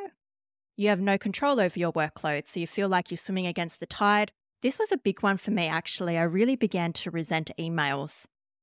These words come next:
Not that I didn't resent them beforehand, but I actually really <laughs> hated them. It's like I empty my inbox one day and then the inbox is full again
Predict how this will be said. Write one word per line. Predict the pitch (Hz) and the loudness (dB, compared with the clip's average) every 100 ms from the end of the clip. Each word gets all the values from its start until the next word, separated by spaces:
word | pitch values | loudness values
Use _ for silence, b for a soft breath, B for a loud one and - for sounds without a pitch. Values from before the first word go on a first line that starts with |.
| _ _ | _ _
Not | 208 233 - | -2 0 2
that | 403 | 2
I | 277 | 2
didn't | 233 214 208 | -2 -4 -2
resent | 196 185 180 | -2 -2 -2
them | 185 | -2
beforehand, | 180 - 170 165 - 277 - - _ _ | -2 -2 -2 -2 0 -2 -4 -12 _ _
but | 202 185 180 - _ _ - | 4 4 2 -2 _ _ -2
I | 190 - _ | 0 -2 _
actually | 165 175 - 196 190 | -4 -2 -2 -2 -2
really | 180 190 240 | 0 0 0
<laughs> | 202 - | 0 -2
hated | 208 190 - | -2 -2 -6
them. | - 170 156 214 _ _ _ | -2 -2 0 -4 _ _ _
It's | 156 214 - | -4 -4 -2
like | 208 196 - | -2 -2 -2
I | 190 | -2
empty | 202 208 226 | -2 -2 0
my | 208 | 0
inbox | - 196 196 190 - | 0 0 0 -2 -2
one | 190 185 | -2 0
day | 185 180 180 | 2 2 0
and | 185 | -2
then | 180 180 - | -2 -4 -6
the | - | -4
inbox | 190 185 196 185 - - _ _ _ _ | -4 0 0 0 -8 -16 _ _ _ _
is | 208 208 - | 0 0 0
full | - - 220 214 196 | -4 4 6 6 0
again | 175 185 175 156 208 254 | -2 0 2 0 0 -4